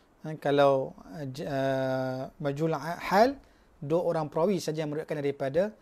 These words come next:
seorang perawi tersebut. Jadi dikatakan sebagai dhaif kerana lil jahli bi ainir rawi. Maka dia menjadi dhaif disebabkan tidak adil perawi, eh, dalam sanad tersebut.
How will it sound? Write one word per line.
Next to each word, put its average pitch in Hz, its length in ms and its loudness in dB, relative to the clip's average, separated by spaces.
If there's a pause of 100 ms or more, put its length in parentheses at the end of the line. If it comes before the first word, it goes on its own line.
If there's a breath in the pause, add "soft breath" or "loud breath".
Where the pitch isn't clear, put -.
(180 soft breath)
seorang 160 320 -4
perawi 139 320 -2
tersebut. 135 480 -2 (1040 soft breath)
Jadi 175 160 4
dikatakan 185 480 4
sebagai 165 320 2
dhaif 165 640 0 (500)
kerana 160 380 2
lil 147 320 0
jahli 165 480 4
bi 151 160 2
ainir 151 340 0
rawi. 135 380 4 (400)
Maka 135 160 -8
dia 151 100 0
menjadi 151 220 0
dhaif 160 240 0
disebabkan 151 580 0 (800 soft breath)
tidak 175 260 0
adil 156 540 4
perawi, 143 480 -2 (420)
eh, 143 300 -2
dalam 143 320 0
sanad 143 320 -6
tersebut. 123 480 -8